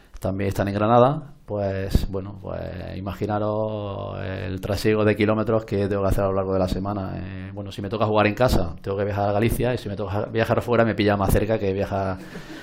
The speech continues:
que viajar en, que jugar en casa. Y bueno, y entre medias, pues bueno, concentraciones, Open internacionales, que, y, y este es un poco el día a día. Eh,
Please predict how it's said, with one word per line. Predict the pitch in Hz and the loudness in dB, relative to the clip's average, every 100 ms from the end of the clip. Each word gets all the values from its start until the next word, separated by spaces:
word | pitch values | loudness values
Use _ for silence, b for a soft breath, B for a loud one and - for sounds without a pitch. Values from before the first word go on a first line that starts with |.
| B | B
que | 104 | 2
viajar | 104 104 | 6 6
en, | 104 98 - | 6 2 -4
que | 113 101 | 2 4
jugar | 107 104 | 4 4
en | 104 | 4
casa. | 135 - - - B B B B B B B B B B - | 6 6 4 -6 B B B B B B B B B B 2
Y | 123 | 6
bueno, | 120 120 | 6 8
y | 113 | 6
entre | 110 110 | 8 8
medias, | 120 123 135 | 10 10 10
pues | 107 | 6
bueno, | 107 113 104 104 | 2 2 0 0
concentraciones, | 101 101 101 104 123 127 127 123 | 2 2 4 6 6 6 6 6
Open | 117 110 | 6 4
internacionales, | 110 107 110 123 120 131 131 127 131 123 - | 4 4 2 4 8 10 10 10 10 8 4
que, | 110 107 104 104 104 104 104 - - _ - _ - | 2 4 4 2 2 -2 -4 -14 -20 _ -20 _ -12
y, | 98 95 95 92 95 92 - - 127 | -8 -6 -6 -8 -12 -18 -20 -20 -14
y | 101 | -10
este | 101 - | -8 -8
es | 101 | -8
un | |
poco | 98 101 | -6 -4
el | 92 | -2
día | 92 | 0
a | |
día. | 95 95 - | -2 -4 -6
Eh, | 95 95 98 | -8 -8 -8